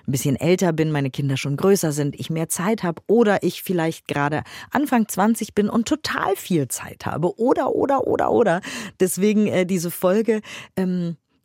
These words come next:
genau, könnt ihr in euer System natürlich, auch in euer emotionales System einordnen, so wie ihr es fühlt.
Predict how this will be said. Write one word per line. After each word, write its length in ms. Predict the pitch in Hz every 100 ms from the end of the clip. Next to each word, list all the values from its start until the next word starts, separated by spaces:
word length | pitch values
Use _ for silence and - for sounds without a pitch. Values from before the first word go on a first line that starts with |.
| -
genau, 260 | 196 147
könnt 340 | 117 - 175 143
ihr 320 | 214 254 269
in 200 | - 208 -
euer 400 | 156 196 220 165
System 600 | - 156 147 - 214 196 135
natürlich, 500 | 135 - 151 196 -
auch 140 | 151
in 100 | 160
euer 260 | 127 170 -
emotionales 680 | 170 165 - 143 143 175 -
System 400 | 170 - 156 -
einordnen, 640 | 156 180 - 147 160 165 - -
so 460 | 151 147 208 240 139
wie 260 | 147 170 -
ihr 340 | 208 233 220 -
es 240 | - 147 -
fühlt. 680 | - - - 202 143 -